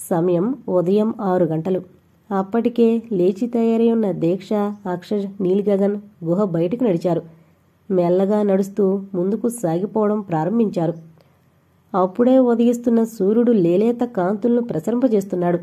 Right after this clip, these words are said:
చలి సుతారంగా వారిని స్పృశించిపోతోంది. సరిగ్గా అప్పుడే వారికి కాస్త దూరంలో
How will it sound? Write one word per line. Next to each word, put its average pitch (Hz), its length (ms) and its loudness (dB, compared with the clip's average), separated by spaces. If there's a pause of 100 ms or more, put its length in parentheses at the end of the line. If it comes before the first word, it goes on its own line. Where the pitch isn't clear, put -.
(880)
చలి 262 160 4
సుతారంగా 226 800 0
వారిని 214 320 0
స్పృశించిపోతోంది. 175 960 -2 (1000)
సరిగ్గా 202 560 2
అప్పుడే 196 500 0 (120)
వారికి 220 420 0
కాస్త 202 520 -2
దూరంలో 208 640 2